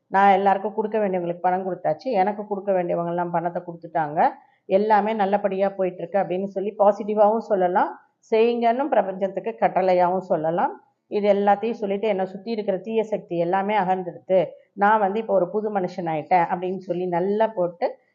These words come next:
ஃபேஸ் வாஷ் பண்ணிக்கோங்க. அதே தண்ணியில காலை கூட கழுவிக்கோங்க. கையை கழுவியாச்சு, அந்த தண்ணி பேலன்ஸ் இருக்கிறத தூக்கி ஒரு செடியில வந்து கொட்டிடணும். இதை வந்து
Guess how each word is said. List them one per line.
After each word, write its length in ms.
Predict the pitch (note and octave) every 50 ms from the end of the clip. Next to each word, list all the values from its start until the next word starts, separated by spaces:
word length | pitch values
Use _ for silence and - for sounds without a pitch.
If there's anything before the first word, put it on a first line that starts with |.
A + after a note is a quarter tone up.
| _ _ -
ஃபேஸ் 340 | - A3 A3+ B3 B3+ B3 B3+ B3
வாஷ் 300 | A3+ G#3 G3+ G#3 - -
பண்ணிக்கோங்க. 380 | A3 G#3 G3+ G3+ G#3 G3 F#3+
அதே 240 | F#3+ F#3 F3+ G3 G3
தண்ணியில 420 | G3 G#3+ G#3 G3+ G#3 A3 A3+ B3+ C#4+ G4+ G#4 _ _ _ _ _ _
காலை 340 | - G3+ G3 G#3 G#3 G#3+ G#3
கூட 180 | G#3+ G#3+ G#3+
கழுவிக்கோங்க. 600 | G#3+ G#3+ G3+ G3 G3+ G#3+ G#3 G#3 G#3+ A3 A#3+ B3+
கையை 340 | B3 A3+ G3 F#3 F#3 G3+ G3+
கழுவியாச்சு, 880 | G3+ G3+ F#3+ G3 G3 G3+ G#3 G#3+ G#3 G#3 - - - - - F4 G4+ - - _ _ _ _
அந்த 260 | - - F#3+ F#3+ F3+
தண்ணி 320 | F3 F3+ G#3+ A3 A#3 B3 A#3+
பேலன்ஸ் 420 | A#3 G#3+ G#3+ A3+ A#3+ B3 A#3+ -
இருக்கிறத 460 | A#3 G#3 G3+ G#3 F#3+ F#3 F#3 F#3 E3+
தூக்கி 640 | F3 - F#3+ F#3 F#3+ F#3+ A3 A#3 C#4 D#4 - - _ -
ஒரு 120 | - A3+ - -
செடியில 320 | G#3 F#3 F3+ F#3 F3+ E3+
வந்து 200 | D#3+ D#3 F3 C4+ C4
கொட்டிடணும். 420 | - F3+ F3 E3+ D#3+ C#3 C3+ B2+ C3
இதை 240 | - G3+ G#3+ G#3+ A3+
வந்து 420 | G#3+ G#3 G3+ G#3+ G#3+ C4+ F4 -